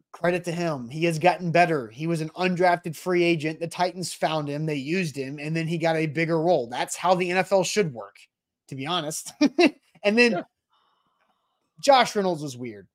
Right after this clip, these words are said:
Speaker 1: Josh Reynolds, the entire experiment of Josh Reynolds as a Tennessee Titan was just weird and whatever. Uh, and then Jason says, "Austin, please fix the YouTube slash Facebook comments ratio.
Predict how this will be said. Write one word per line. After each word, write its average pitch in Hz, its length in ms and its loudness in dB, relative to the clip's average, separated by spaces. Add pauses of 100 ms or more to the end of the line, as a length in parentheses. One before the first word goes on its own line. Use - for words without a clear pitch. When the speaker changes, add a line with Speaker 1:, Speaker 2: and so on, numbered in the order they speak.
Speaker 1:
Josh 226 320 2
Reynolds, 196 320 0
the 175 120 -2
entire 196 480 2
experiment 160 800 -4
of 151 200 -8
Josh 160 340 -2
Reynolds 160 260 -4
as 143 60 -10
a 143 120 -6
Tennessee 151 320 -10
Titan 143 300 -6
was 139 120 -8
just 131 180 -12
weird 147 460 -6 (180)
and 143 420 -8 (240)
whatever. 123 460 -6 (300)
Uh, 165 220 2
and 196 80 -2
then 202 140 2
Jason 190 380 2
says, 170 300 2
"Austin, 170 420 0
please 202 300 -4
fix 190 260 -6
the 156 140 -8
YouTube 170 360 -4
slash 143 280 -4
Facebook 160 380 -6
comments 165 380 -4
ratio. 160 480 -4